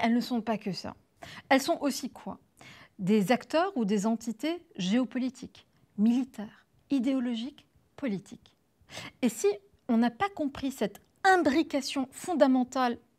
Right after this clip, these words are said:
essentielle au sens de l'essence de ces acteurs-là, on passe à côté de la grille de lecture de ce qu'elles sont. Et donc,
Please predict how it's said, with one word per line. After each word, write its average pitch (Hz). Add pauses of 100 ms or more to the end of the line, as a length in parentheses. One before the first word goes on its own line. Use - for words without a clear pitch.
(160)
essentielle 269
au 202
sens 202
de 175
l'essence 196
de 196
ces 185
acteurs-là, 202 (320)
on 269
passe 359
à 269
côté 240
de 220
la 208
grille 202
de 185
lecture 190
de 208
ce 202
qu'elles 185
sont. - (380)
Et 185
donc, 330